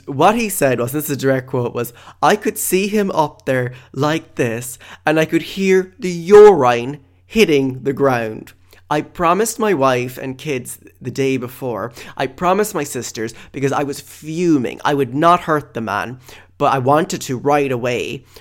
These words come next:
But we thought we'd, you know, go about it and, and, and get justice." Um, so, okay. So, as it turns out, his mother's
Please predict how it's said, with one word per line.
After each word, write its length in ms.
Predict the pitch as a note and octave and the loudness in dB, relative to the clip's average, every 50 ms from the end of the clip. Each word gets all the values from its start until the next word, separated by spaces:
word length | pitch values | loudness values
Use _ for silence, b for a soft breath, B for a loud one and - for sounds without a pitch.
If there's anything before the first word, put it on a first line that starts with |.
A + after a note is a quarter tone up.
| B B _ - | B B _ -2
But 340 | - D3 C3+ A#2+ F#2 - - | 0 0 0 0 -2 -4 -6
we 120 | D3 C#3+ | -6 -6
thought 380 | C3+ C#3 E3 C#3 C3+ B2+ G#2+ - | -4 -4 -2 -2 0 -2 -2 -4
we'd, 240 | C3+ C#3 C3+ B2 - | -4 -6 -6 -6 -8
you 240 | - - D3 C#3 | -10 -8 -6 -4
know, 100 | B2+ B2 | -4 -4
go 180 | B2 C3 D3+ C#3 | -2 -2 0 0
about 240 | C3+ B2 C3+ B2+ A#2+ | 0 0 -2 -2 -2
it 120 | B2 - | -4 -4
and, 380 | C3 C#3 C#3 - C3+ C3 A2+ - | -6 -6 -8 -6 -8 -8 -8 -8
and, 260 | - C#3 C3+ B2+ B2+ - | -6 -6 -6 -6 -6 -6
and 140 | C#3+ C#3+ C3 | -6 -6 -4
get 200 | C3+ B2+ A#2+ - | -4 -6 -6 -8
justice." 800 | - A#2+ B2 E3 E3 - - - - - - - - - - - _ _ _ _ _ _ _ _ _ _ _ _ _ _ - - - | -8 -4 -2 -2 -2 -2 -4 -10 -12 -14 -14 -12 -12 -14 -14 -16 _ _ _ _ _ _ _ _ _ _ _ _ _ _ -16 -10 -6
Um, 600 | C#3+ C#3+ C3 B2 B2 A#2+ A#2+ A#2+ A#2+ A#2 - - B B B B B B B B B B B B B B B | -4 -2 0 0 2 0 0 -2 -4 -6 -10 -12 B B B B B B B B B B B B B B B
so, 680 | - - - - - - B3+ A#3+ F3 C3+ A#2 G#2+ - - _ _ _ _ _ _ _ _ _ _ _ - | -12 -8 -6 -4 -2 0 0 2 2 2 0 -4 -8 -16 _ _ _ _ _ _ _ _ _ _ _ -8
okay. 640 | C#3+ C3 C3 E3 D#3+ D3 D3+ D3+ E3 F3 F3+ F#3+ _ _ _ _ _ _ _ _ _ _ _ _ _ _ _ _ - | -8 -6 -4 -2 -2 0 0 0 -2 -4 -6 -10 _ _ _ _ _ _ _ _ _ _ _ _ _ _ _ _ -20
So, 500 | - - - D3 C3+ B2 A2+ B2+ - - - - - _ - - B B B B B B B B B B B - | -12 -6 -2 0 0 0 -2 -6 -12 -18 -20 -20 -20 _ -20 -20 B B B B B B B B B B B -2
as 240 | - E3 G#3+ A3+ E4+ | 0 0 2 2 0
it 140 | F#4+ F#4+ | -2 -2
turns 520 | - - B3+ A#3 A3 G3+ D3+ B2 A#2 A#2 - | -4 -4 -2 0 2 2 2 0 -2 -6 -8
out, 720 | - - B2+ - - - - - - _ - - - - - _ _ b b b b b b | -8 -6 -6 -6 -8 -10 -14 -18 -20 _ -16 -16 -16 -16 -18 _ _ b b b b b b
his 300 | b b E3+ D3+ C3 C3 | b b -6 -6 -4 -4
mother's 560 | B2 B2 C3 E3+ G#3+ A#3+ - C#4 C4+ B3+ - | -2 0 2 2 2 2 2 0 -2 -2 -4